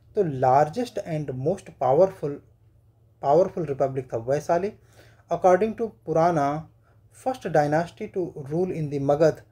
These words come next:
was बृहद्रथ। बृहद्रथ, पुराणों के हिसाब से बृहद्रथ जो है पहला रूलर था मगध का। और बुद्धिस्ट टेक्स्ट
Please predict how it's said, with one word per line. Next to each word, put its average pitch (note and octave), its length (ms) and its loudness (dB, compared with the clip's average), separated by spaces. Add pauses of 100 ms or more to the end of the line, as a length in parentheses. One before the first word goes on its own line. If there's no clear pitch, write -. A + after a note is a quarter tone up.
(320)
was C#3+ 220 2 (140)
बृहद्रथ। C#3 720 -2 (400)
बृहद्रथ, C#3 480 -4
पुराणों D#3+ 480 0
के F#3 100 -12
हिसाब D#3+ 200 -4
से E3 100 -12
बृहद्रथ C3+ 500 -4
जो D3 140 -10
है D#3 100 -14
पहला C#3 320 0
रूलर B2+ 280 -2
था G3 360 -10 (480)
मगध C3 220 -4
का। - 300 -12 (400)
और D#3+ 120 -2
बुद्धिस्ट D3+ 500 -2 (100)
टेक्स्ट - 240 -2